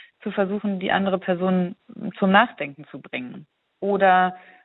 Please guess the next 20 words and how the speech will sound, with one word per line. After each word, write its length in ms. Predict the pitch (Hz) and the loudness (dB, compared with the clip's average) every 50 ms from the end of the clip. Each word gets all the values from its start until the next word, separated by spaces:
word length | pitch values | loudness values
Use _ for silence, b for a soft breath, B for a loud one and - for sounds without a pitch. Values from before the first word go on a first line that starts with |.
| B - | B -12
ähm, 600 | - 185 180 180 180 175 175 175 175 180 175 165 | -8 -6 -6 -4 -4 -4 -6 -6 -8 -10 -6 -2
seine 280 | 170 175 175 175 175 - | 0 2 2 2 0 2
eigenen 520 | - 185 202 196 190 185 175 170 170 170 | 2 2 2 2 0 -2 -2 -4 -6 -6
Überzeugungen 1040 | - - 170 175 175 175 - - 202 208 202 202 185 160 156 156 151 156 156 156 - | -8 -4 -2 -2 -2 0 2 4 4 4 4 0 -4 -8 -10 -12 -14 -14 -16 -14 -8
mal 200 | 160 156 156 156 | -6 -6 -6 -6
zu 100 | - - | -6 -8
hinterfragen 720 | 165 156 160 156 160 151 - - - 156 151 151 147 151 | -8 -8 -6 -6 -8 -8 -6 -2 0 2 2 0 0 -2
und 120 | 151 156 151 | -8 -10 -12
zu 80 | - 156 | -14 -12
gucken, 500 | - - 175 - - 170 160 160 160 156 | -8 -8 -8 -6 -6 -6 -6 -6 -6 -6
wie 80 | 165 160 | -8 -6
gut 240 | - 190 190 175 - | -2 -2 -2 -2 -2
sind 140 | 175 165 | -2 2
eigentlich 400 | - 170 170 165 165 - 180 160 - | 4 4 2 2 0 -6 -12 -12 -10
meine 200 | - 165 160 165 | -10 -8 -6 -4
eigenen 380 | - 165 170 170 170 165 160 160 | -2 -2 -2 -2 -2 -2 -2 -2
Argumente, 520 | 160 156 151 160 165 175 196 220 214 - | -2 -2 -2 0 2 2 2 2 0 -2
meine 220 | 190 196 - - - | -4 -4 -2 -2 0
eigenen 320 | 175 170 165 165 165 165 | -2 -2 -2 -4 -6 -4
Gründe, 400 | - - 185 185 185 160 147 147 | -2 0 2 2 2 0 -2 -4